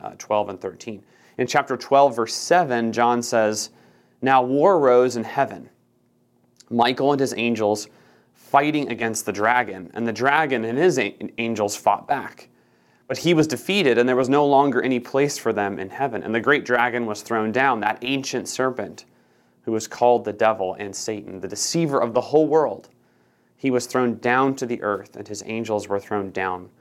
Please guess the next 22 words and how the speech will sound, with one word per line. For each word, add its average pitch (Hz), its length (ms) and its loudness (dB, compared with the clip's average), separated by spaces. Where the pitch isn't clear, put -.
with 151 220 -2
him." - 180 -12
And 117 100 -2
later 143 360 4
in 117 200 -2
chapter 104 380 -2
thirteen, 143 420 0
verse 104 180 -6
seven, 117 460 -2
uh, 104 180 -2
that, 120 460 -2
uh, 117 320 -8
the 127 120 -4
beast 170 300 2
that 135 140 2
comes 135 340 0
from 185 400 2
the 160 80 4
dragon 113 380 0
in 107 80 -4
chapter 107 320 -4
twelve 120 600 4